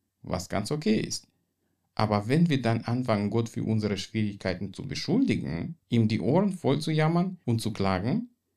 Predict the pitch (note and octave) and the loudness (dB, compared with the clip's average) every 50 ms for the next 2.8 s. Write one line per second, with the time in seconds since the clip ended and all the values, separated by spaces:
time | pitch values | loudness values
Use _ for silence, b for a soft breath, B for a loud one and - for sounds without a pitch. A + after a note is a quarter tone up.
0 | _ _ _ _ _ _ - A2+ G#2 G#2 - - F3 A#3 A#3 - - A#2 A2 G2+ | _ _ _ _ _ _ -2 0 0 0 0 0 0 0 2 2 2 2 2 2
1 | G#2 B2+ E3 - - A2 A2 G#2 G2 F#2+ F#2 F#2 - F2+ F2+ - - - F2 F2 | 2 0 0 -2 -2 -2 -2 -2 -2 -4 -4 -6 -6 -8 -8 -8 -6 -4 -2 -2
2 | G2 C3+ F3 E3+ G#2+ G#2+ G#2+ - - - A3 G#3+ - - A2+ | 0 0 0 0 0 -2 -4 -4 -4 -2 -2 -2 -2 -4 -6